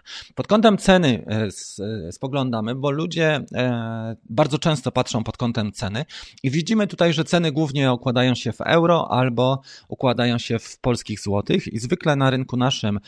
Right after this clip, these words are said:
czy to, e, partner serwisowy, czy supermarket, czy D J I A R S, e, są to ceny te same. Tutaj s-, kupujemy w cenach katalogowych. Ja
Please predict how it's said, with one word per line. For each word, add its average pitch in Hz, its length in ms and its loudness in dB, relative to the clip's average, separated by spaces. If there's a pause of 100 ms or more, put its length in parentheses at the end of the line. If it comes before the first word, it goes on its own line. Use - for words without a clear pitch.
(140)
czy 123 100 -8
to, 120 280 0
e, 110 220 0 (100)
partner 156 380 2
serwisowy, 113 800 -6
czy - 300 -6
supermarket, 147 800 0 (400)
czy 143 140 2
D 131 140 -2
J 139 100 -2
I 139 340 2
A 131 200 4
R 135 180 4
S, 156 360 2 (420)
e, 127 320 2
są 175 200 -2
to 165 100 0
ceny 139 420 0
te 139 160 -2
same. 113 520 0 (180)
Tutaj 143 280 2
s-, - 320 -6
kupujemy 139 440 2
w - 40 -6
cenach 127 280 -2
katalogowych. 127 960 0 (300)
Ja 151 140 2